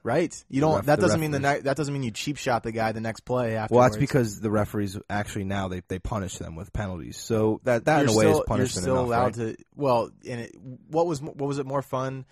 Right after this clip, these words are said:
Speaker 1: Is it more fun now, or was it more fun when Chad Johnson was using the pylon to do a little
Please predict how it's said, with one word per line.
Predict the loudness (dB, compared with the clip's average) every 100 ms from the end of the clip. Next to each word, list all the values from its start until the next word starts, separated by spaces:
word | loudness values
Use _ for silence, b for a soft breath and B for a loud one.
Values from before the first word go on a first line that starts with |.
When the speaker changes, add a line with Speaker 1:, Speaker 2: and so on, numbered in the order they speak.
| b -6
Speaker 1:
Is | -4
it | -2
more | -2
fun | -2 -4 -4
now, | -4 -2 -2
or | 0
was | 0 0
it |
more | -4 -4
fun | -4 -4
when | -4
Chad | -4 -4
Johnson | -4 -6 -8
was | -8
using | -8 -8
the |
pylon | -8 -6 -6 -6 -10
to | -12
do | -8 -6
a | -6
little | -6 -6 -6